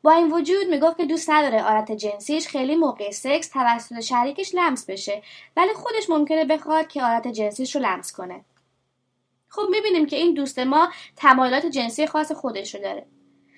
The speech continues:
بعضی افراد ترنس ممکنه که دخول رو دوست داشته باشن و بعضی هم ممکنه که اصلاً از دخول خوششون نیاد. افرادی هم هستن که شاید مثلاً مورد دخول واقع شدن رو دوست داشته باشن ولی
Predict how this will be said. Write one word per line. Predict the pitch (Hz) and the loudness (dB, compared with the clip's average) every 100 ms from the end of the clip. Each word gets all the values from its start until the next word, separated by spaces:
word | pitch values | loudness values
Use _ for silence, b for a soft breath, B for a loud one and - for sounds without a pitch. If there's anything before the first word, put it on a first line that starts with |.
| b | b
بعضی | - 339 359 | 10 10 10
افراد | 330 269 247 220 | 6 6 0 -4
ترنس | 240 254 269 330 - | 0 2 2 0 -2
ممکنه | 240 247 262 285 | -4 -4 -4 -2
که | 320 | -2
دخول | 254 233 - | -4 -4 -4
رو | 285 | -4
دوست | 262 339 - | 0 0 0
داشته | 220 220 | -4 -4
باشن | 214 220 233 233 240 | -6 -2 0 0 0
و | |
بعضی | 240 302 339 370 | 2 2 2 2
هم | 349 | 2
ممکنه | 247 247 311 320 | 0 0 -2 0
که | - | 0
اصلاً | 240 233 285 | 0 0 0
از | 339 269 | 2 2
دخول | 226 285 | -4 -6
خوششون | 277 277 269 - 285 226 | -4 -4 -4 -4 -2 -2
نیاد. | 196 165 - _ _ _ _ _ _ b - | -2 -6 -12 _ _ _ _ _ _ b 0
افرادی | 254 269 277 | 0 2 2
هم | 302 | 2
هستن | 262 262 269 311 320 330 B - | 2 -2 0 2 2 2 B -8
که | 277 | -2
شاید | 320 330 349 | 6 8 8
مثلاً | 269 262 269 | 4 2 2
مورد | 311 269 240 240 | 4 2 -2 -6
دخول | 220 220 240 | -6 -6 -8
واقع | 220 220 214 214 | 2 2 2 -6
شدن | - 220 220 247 | -8 -6 -2 0
رو | 302 | 0
دوست | 294 330 | -2 -2
داشته | 339 320 339 | -4 -2 -2
باشن | 349 339 349 349 B | 0 0 -2 -4 B
ولی | - | -8